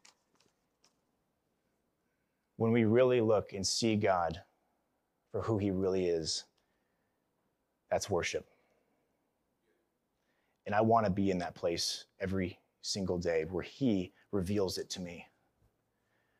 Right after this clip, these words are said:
I want to see it through his eyes, through the author, the creator's eyes.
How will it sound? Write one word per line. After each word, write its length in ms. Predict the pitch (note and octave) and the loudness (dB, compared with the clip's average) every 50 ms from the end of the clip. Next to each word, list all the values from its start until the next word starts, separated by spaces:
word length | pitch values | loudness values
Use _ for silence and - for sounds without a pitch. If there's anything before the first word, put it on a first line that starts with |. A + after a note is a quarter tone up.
| _ _ _ _ | _ _ _ _
I 80 | - - | 0 4
want 200 | C3+ C#3 B2 A#2 | 4 4 4 4
to 60 | A2+ | 2
see 100 | - A#2+ | 0 0
it 100 | G2 F2 | 0 0
through 120 | - G2 | -2 -4
his 280 | F2+ - A2+ G2 F#2+ G2+ | -4 -4 -4 -4 -2 0
eyes, 440 | F#2+ E2+ E2+ E2 D#2+ - - - - _ _ _ - | 0 0 0 0 -2 -4 -6 -8 -10 _ _ _ -4
through 120 | A2+ A2 | -2 -2
the 140 | G2 A2 - | -2 0 0
author, 360 | - A2 G#2+ A2+ - G2+ F#2+ | 2 2 2 2 0 -2 -4
the 100 | E2 F2 | -4 -4
creator's 480 | - - - F#2+ F2+ F#2 F#2 F2+ E2 E2+ | -6 -4 -4 -2 -2 -2 -2 -4 -4 -4
eyes. 340 | E2 - D#2+ D#2 - - | -4 -4 -4 -6 -6 -8